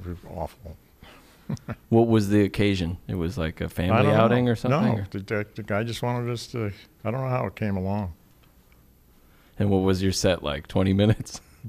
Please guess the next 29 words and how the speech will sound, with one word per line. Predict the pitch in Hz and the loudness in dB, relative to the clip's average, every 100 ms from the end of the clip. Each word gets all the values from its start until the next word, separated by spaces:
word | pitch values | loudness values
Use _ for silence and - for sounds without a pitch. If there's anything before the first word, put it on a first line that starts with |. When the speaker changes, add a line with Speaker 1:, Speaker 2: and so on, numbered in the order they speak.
| - | -12
Speaker 1:
If, | 131 - | -12 -4
if | 110 104 | -2 0
that. | - 98 85 - - - - - - - - - - - - - - - _ - - - _ - _ - - - - - | 2 2 0 -6 -20 -20 -20 -20 -20 -20 -20 -20 -20 -20 -20 -20 -20 -20 _ -20 -20 -20 _ -20 _ -20 -20 -20 -20 -4
It | 107 | -4
was | 95 | 0
Duane | 110 113 107 | 2 2 4
Eddy | 107 107 104 | 2 2 2
and | 101 95 92 | 0 0 -2
the, | 92 - - | -4 -8 -10
the | |
Ventures | 92 98 101 92 92 | -8 -6 -4 -4 -4
and | 92 | -4
that. | 90 90 - - - - - - - - - - - - - | -6 -6 -10 -18 -20 -20 -20 -20 -20 -20 -20 -20 -20 -20 -8
Speaker 2:
I | - | 0
will | 127 180 | 2 2
say | 175 | 0
you | 147 135 | 0 2
guys | 151 | 2
had | 165 156 | 2 2
good | 127 107 | 2 4
names, | 95 78 65 - - - - - - - | 4 0 -6 -14 -18 -20 -20 -20 -20 -4
'cause | 110 | 0
you | 110 | 2
had | 110 | 4
the | 98 101 | 4 2
Impalas, | 98 104 101 92 92 92 - - - - - - - - - - | 2 2 4 4 2 -2 -6 -14 -20 -20 -20 -20 -20 -20 -20 -12
the | |
Six | - 95 87 | -8 -6 -6
Packs, | - 85 80 78 - - | -2 -2 -2 -6 -14 -20